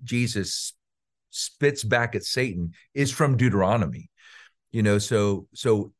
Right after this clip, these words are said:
Israel in their wilderness wandering, when, when they were testing God, uh, and not believing God, uh, Jesus is basically undoing all their, all their failures,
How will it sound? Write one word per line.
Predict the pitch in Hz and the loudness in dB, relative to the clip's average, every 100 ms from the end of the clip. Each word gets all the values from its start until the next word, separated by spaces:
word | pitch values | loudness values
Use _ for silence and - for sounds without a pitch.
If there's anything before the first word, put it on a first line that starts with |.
| _ _ - | _ _ -2
Israel | 147 175 135 143 127 | 0 0 2 2 2
in | 123 120 | 0 -2
their | 107 | -2
wilderness | 107 131 147 123 104 101 | 0 0 0 -2 -4 -6
wandering, | 104 104 98 101 98 101 - _ _ | -4 -2 0 -2 -2 -4 -8 _ _
when, | 117 113 110 107 | -4 -2 0 -2
when | 135 104 | -2 -2
they | 117 | 0
were | 113 107 - - | 0 -2 -4 -8
testing | 147 160 160 156 127 | -2 -2 -2 -6 -4
God, | 101 98 92 95 101 - _ _ | -2 0 -2 -4 -8 -16 _ _
uh, | - 98 95 - | -4 -2 -2 -2
and | 107 | 0
not | 110 147 147 | 2 0 -2
believing | 113 101 95 95 | -2 0 -2 -4
God, | 92 90 90 98 107 _ _ - | -4 -2 -4 -6 -10 _ _ -6
uh, | 107 | -4
Jesus | 107 117 135 131 113 | -2 0 0 0 -2
is | 113 | -4
basically | - 123 120 - 113 113 - | 0 0 0 -2 -4 -2 0
undoing | 147 143 123 127 131 113 98 | 2 2 2 2 4 2 0
all | 120 110 | 0 0
their, | 101 110 117 113 95 _ _ _ _ _ _ - | 0 0 2 2 0 _ _ _ _ _ _ -2
all | 117 123 | 0 2
their | 107 | 0
failures, | - 117 147 107 - - | -2 -6 -4 -6 -10 -16